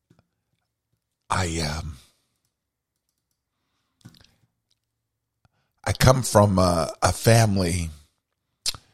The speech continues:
in which my older brothers each served in the military. My brother Mark, uh, in the Marines, my brother Mike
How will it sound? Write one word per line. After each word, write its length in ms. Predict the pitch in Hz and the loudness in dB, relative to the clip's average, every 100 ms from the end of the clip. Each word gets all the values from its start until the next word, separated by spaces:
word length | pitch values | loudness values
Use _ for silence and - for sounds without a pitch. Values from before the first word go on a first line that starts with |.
| _ _ _ | _ _ _
in 160 | - 95 | -10 0
which 400 | 95 92 - - | 2 2 -2 -2
my 220 | 90 92 - | -2 -2 4
older 380 | 113 127 123 | 4 6 4
brothers 800 | 90 101 101 85 73 78 - - - | 4 6 4 4 -2 -4 -4 -6 0
each 440 | 120 117 - - | 2 2 0 -2
served 460 | - - 87 78 - | 0 2 2 0 -4
in 140 | 69 | -6
the 80 | 76 | -4
military. 640 | 78 71 67 - 57 67 76 - _ _ _ _ _ _ _ _ _ _ _ _ _ _ _ _ - - - _ _ _ - | -4 -4 -6 -6 -6 -8 -10 -16 _ _ _ _ _ _ _ _ _ _ _ _ _ _ _ _ -14 -14 -20 _ _ _ -6
My 360 | 80 80 73 73 | -2 -2 -4 -2
brother 260 | 87 87 87 | 2 2 2
Mark, 540 | 80 85 92 - - - _ _ _ _ _ _ _ _ - _ _ | 2 6 6 4 -6 -18 _ _ _ _ _ _ _ _ -20 _ _
uh, 80 | 120 - | -12 -6
in 220 | - 87 85 | -2 0 0
the 60 | |
Marines, 680 | 85 78 82 98 101 - - _ _ _ _ _ _ _ _ _ _ _ _ | 0 2 4 2 0 -6 -12 _ _ _ _ _ _ _ _ _ _ _ _
my 280 | - 82 82 | 0 2 2
brother 360 | 85 87 87 | 2 4 4
Mike 360 | 85 92 92 | 4 4 4